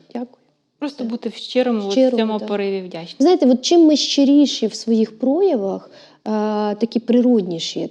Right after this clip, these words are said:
Speaker 1: тим, е, нам легше знаходити, як бути в даній ситуації. Слухати своє серце, не лізти в душу, якщо ти розумієш, що людина не готова.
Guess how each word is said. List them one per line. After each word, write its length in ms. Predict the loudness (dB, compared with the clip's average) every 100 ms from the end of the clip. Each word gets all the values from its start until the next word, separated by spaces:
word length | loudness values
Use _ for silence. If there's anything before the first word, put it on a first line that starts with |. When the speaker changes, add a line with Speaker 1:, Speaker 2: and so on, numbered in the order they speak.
| -2
Speaker 1:
тим, 240 | 2 2
е, 380 | 0 -2 -2 0
нам 240 | 0 2 0
легше 360 | -2 -4 -6
знаходити, 600 | -4 -4 -4 -4 -4 -4
як 240 | -2 -2 -2
бути 340 | 0 -2 -2
в 40 |
даній 300 | -4 -2 -2
ситуації. 800 | -4 -8 -8 -8 -10 -12 -16 -18 -20 _ _ _ _ _ _ _
Слухати 420 | -2 2 2 0
своє 300 | 0 2 2
серце, 540 | 0 -8 -10 -12 -16 -18 -18 _ 0
не 100 | 4
лізти 340 | 6 4 2 0
в 80 |
душу, 340 | 2 0 0 0
якщо 360 | 0 -4 -6
ти 160 | -2 -2
розумієш, 600 | -2 -2 0 0 0 -4
що 120 | -6
людина 520 | -4 -2 -2 -2 -4 -4
не 180 | -2 -2
готова. 600 | -6 -6 -6 -4 -6